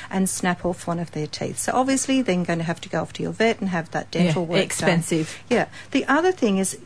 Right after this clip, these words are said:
Speaker 1: the safety for you, your hands, because those chains, if you grab hold of it with your, with one of your hands and the dog pulls, the chain will pull through your hand and can do quite a lot of damage, particularly on your fingers. So they're really not suitable. And the other thing,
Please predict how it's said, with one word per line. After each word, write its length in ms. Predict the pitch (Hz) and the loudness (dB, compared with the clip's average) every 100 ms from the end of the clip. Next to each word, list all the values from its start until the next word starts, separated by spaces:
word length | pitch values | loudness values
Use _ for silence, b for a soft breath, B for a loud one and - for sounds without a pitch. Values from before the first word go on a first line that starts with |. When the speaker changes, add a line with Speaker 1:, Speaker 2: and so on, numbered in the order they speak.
| - | -10
Speaker 1:
the 120 | 196 | -6
safety 480 | 208 226 233 233 247 | 0 2 2 2 -4
for 180 | 226 214 | -2 -4
you, 360 | 180 180 196 156 | -4 0 2 2
your 320 | 165 214 226 | 0 2 0
hands, 500 | - 208 170 160 - | -2 -2 0 -2 -4
because 340 | 208 214 202 | -4 -4 -2
those 320 | 226 311 381 - | 0 0 -2 -4
chains, 540 | - 240 175 165 - | 0 0 0 -2 -2
if 160 | 220 269 | -2 -2
you 60 | |
grab 240 | 247 220 208 | 0 0 2
hold 260 | 226 254 | 0 2
of 140 | 269 226 | 0 -2
it 100 | - | -2
with 220 | 196 - | -4 0
your, 280 | 175 170 - 208 185 | 0 -2 -4 -10 -6
with 160 | 180 | -4
one 160 | 190 190 | 0 -2
of 100 | 208 | 0
your 120 | 196 | -2
hands 420 | 170 170 190 294 | 0 -2 0 0
and 160 | - 185 | 0 0
the 60 | 180 | 2
dog 240 | 180 170 - | 0 0 -2
pulls, 400 | 180 226 381 - B B B | 0 0 -2 -8 B B B
the 60 | - | -6
chain 320 | - 254 311 | 0 2 4
will 120 | 311 | 0
pull 240 | - 240 220 | 0 2 2
through 200 | - 196 | 2 -2
your 180 | 185 175 | 0 -2
hand 280 | 185 170 | 0 0
and 100 | 175 | -2
can 240 | 170 214 220 | -2 2 2
do 140 | 214 | 2
quite 320 | 180 - 170 175 | -2 0 0 0
a 60 | |
lot 160 | 160 165 | -2 -6
of 120 | - | -6
damage, 460 | 180 165 165 - - B B | -4 -4 -4 -8 -10 B B
particularly 540 | 247 - 262 277 226 | -2 0 2 4 6
on 120 | 185 175 | 6 2
your 100 | 170 | 0
fingers. 480 | 185 175 170 160 | 0 0 0 -2
So 220 | - 214 208 | 2 2 4
they're 220 | 262 262 | 4 4
really 460 | 254 285 294 302 | 4 2 2 4
not 220 | 262 196 - | 4 4 0
suitable. 440 | - 180 180 175 | 0 0 0 0
And 160 | 208 220 | 2 0
the 140 | 226 | 2
other 240 | 240 262 285 | 0 2 0
thing, 360 | - 165 190 | -2 -2 -4